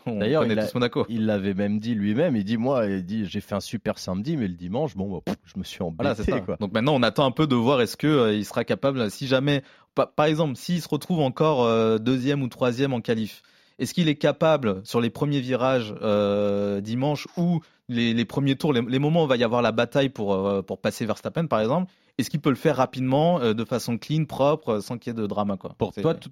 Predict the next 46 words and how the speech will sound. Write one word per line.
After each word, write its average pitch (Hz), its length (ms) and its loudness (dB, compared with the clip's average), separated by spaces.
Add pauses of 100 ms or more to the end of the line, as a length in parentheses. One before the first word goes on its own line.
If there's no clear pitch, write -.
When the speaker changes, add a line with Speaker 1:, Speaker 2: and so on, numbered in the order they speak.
(100)
Speaker 2:
toi, 165 140 0
t'émets 147 240 0
un 139 100 2
doute 156 220 -2
là-dessus, 156 280 -2
tu 131 140 -6
penses 135 220 -4
que 117 300 0
Speaker 1:
C'est 113 40 0
pas 208 80 4
un 214 60 4
doute, 190 140 2
Speaker 2:
il 127 80 2
a - 20 4
Speaker 1:
c'est 143 100 2
que 143 80 6
j'ai, 131 80 4
j'ai 135 80 2
besoin 151 240 2
Speaker 2:
Ouais, 135 60 2
Speaker 1:
de 131 40 2
voir, 139 200 2
quoi. 107 160 0
Speaker 2:
ouais. 123 160 2
Speaker 1:
Je, 113 120 2
je 107 80 -2
peux 120 140 0
pas 170 160 4
dire 160 160 2
aujourd'hui, 139 320 4
ouais, 151 200 6
c'est 135 140 -2
sûr, 160 220 -2
il 127 100 0
est 127 60 0
de 127 80 0
retour 123 280 0
dans 135 60 2
le 123 60 -2
truc. 120 240 -6
Ça, 104 240 0
ça, 135 320 2
oui, 131 240 -2
comptablement, 117 640 -2
euh, 101 220 -2
ok, 113 140 -10